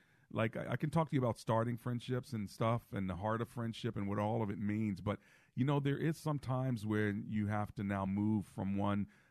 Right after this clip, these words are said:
level to another level of friendship. You have to move from one season to another season away from certain friends in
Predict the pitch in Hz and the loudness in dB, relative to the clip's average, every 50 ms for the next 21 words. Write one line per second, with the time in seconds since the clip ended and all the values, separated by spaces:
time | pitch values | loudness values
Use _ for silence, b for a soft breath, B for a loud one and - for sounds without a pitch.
0 | B B 95 95 98 101 101 95 92 98 95 92 92 92 95 92 90 90 87 87 | B B -4 0 2 2 2 2 2 2 2 2 2 2 2 2 2 0 0 0
1 | 90 92 87 87 85 82 - - - 98 92 90 - - - 95 92 90 82 - | 0 0 0 0 -2 -4 -4 -4 -4 -2 -2 -4 -4 -4 -4 -2 -2 -2 -4 -6
2 | _ - 101 87 95 92 - - - 92 92 95 92 - - 98 92 92 92 92 | _ -8 -6 -4 -2 -4 -4 -4 -4 -2 0 0 0 -2 -2 -2 0 0 0 -2
3 | 87 - - - 107 101 95 95 82 95 92 90 87 87 b b b b b b | -2 -6 -6 -4 -2 0 0 0 0 0 0 -2 -2 -4 b b b b b b
4 | b b b - 107 95 92 95 95 90 90 - - - 98 92 82 185 180 - | b b b -2 0 0 0 0 0 0 -2 -4 -4 -2 -2 -2 -2 -4 -6 -6
5 | - 98 95 87 87 95 98 107 104 - - - 104 95 92 90 90 92 95 - | -4 -4 -2 0 0 0 0 0 -2 -4 -8 -6 -4 -2 -2 -2 -2 -4 -6 -6
6 | - - 104 - - 98 85 - - - 98 90 90 90 87 82 - - 104 98 | -6 -6 -6 -6 -6 -10 -12 -10 -8 -4 -2 -2 -2 -2 -2 -4 -6 -6 -6 -6